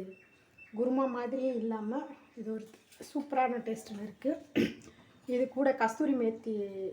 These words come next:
இருந்துச்சுன்னா அது போடலாம். அப்படி இல்லைன்னா இந்த கொத்தமல்லி இலைகளை மட்டும் தூவி விட்டு அப்படியே இறக்கிற வேண்டியதான். சூப்பரா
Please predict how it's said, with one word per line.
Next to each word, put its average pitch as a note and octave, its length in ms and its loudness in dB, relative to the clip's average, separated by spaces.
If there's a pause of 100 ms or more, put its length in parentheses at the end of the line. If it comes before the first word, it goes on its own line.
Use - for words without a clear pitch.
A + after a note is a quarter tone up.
(340)
இருந்துச்சுன்னா A3 500 -2 (300)
அது G3+ 120 -2 (100)
போடலாம். A3 400 -2 (200)
அப்படி G3 260 -10
இல்லைன்னா A3 320 -2 (580)
இந்த G#3 120 -8 (120)
கொத்தமல்லி A3 460 -4 (180)
இலைகளை G3 360 -8 (100)
மட்டும் D4+ 360 -2 (880)
தூவி C4+ 280 -2
விட்டு A3 220 -6 (1300)
அப்படியே A3+ 280 2 (120)
இறக்கிற G#3+ 280 -6 (120)
வேண்டியதான். F#3+ 480 -10
சூப்பரா C4 460 -2